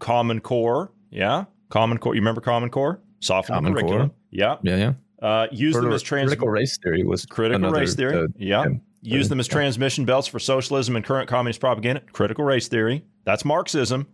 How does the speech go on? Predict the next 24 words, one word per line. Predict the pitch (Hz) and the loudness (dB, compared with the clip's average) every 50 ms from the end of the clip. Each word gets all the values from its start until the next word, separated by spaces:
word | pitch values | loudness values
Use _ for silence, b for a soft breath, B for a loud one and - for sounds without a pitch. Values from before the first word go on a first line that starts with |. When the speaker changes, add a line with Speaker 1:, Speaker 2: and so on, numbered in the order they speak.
| _ _ | _ _
Speaker 1:
through | - - 117 123 135 | -8 -4 -2 0 0
and | 147 131 | 0 -2
through. | - 160 190 185 156 135 123 - _ _ _ - | -2 -2 0 0 0 -2 -4 -8 _ _ _ -4
This | 127 117 | -2 0
idea | 143 135 135 123 127 139 156 160 | 0 0 0 0 0 0 2 2
that | 143 143 | 0 0
we're | 131 131 | 0 0
now | 123 131 135 131 | 2 2 2 0
showing | 123 - 147 143 143 143 131 110 | 0 0 0 0 0 0 -2 0
kids | - 131 139 143 123 | 0 0 0 0 0
in | 135 127 107 | -2 -4 -4
school | - - 151 151 | -2 -2 -2 -2
pornography, | 123 - 120 113 117 127 139 139 156 - - 196 208 208 - _ _ - | 0 0 0 2 2 2 2 0 -2 -2 -2 -2 -2 -2 -4 _ _ -6
what | 127 127 | -4 -2
do | 131 143 | 0 0
you | 127 | 0
think | 147 147 123 | 0 0 0
another | 139 139 135 127 | 0 0 0 0
tactic | 123 143 135 135 131 - 120 - | 0 0 0 0 -2 -4 -2 0
is? | 180 170 117 - - - - - - - - | 0 0 0 -2 -6 -12 -18 -20 -20 -10 -4
Exactly | - 87 87 104 113 110 - - 107 104 | -4 0 2 4 2 2 2 0 -2 0
that. | 113 117 104 87 - - _ _ _ _ - | 2 2 2 0 -2 -6 _ _ _ _ -2
Number | 131 131 139 139 | -2 0 0 0
eighteen, | 139 120 - - 160 156 113 90 101 | 0 0 0 -2 -2 0 0 -2 -4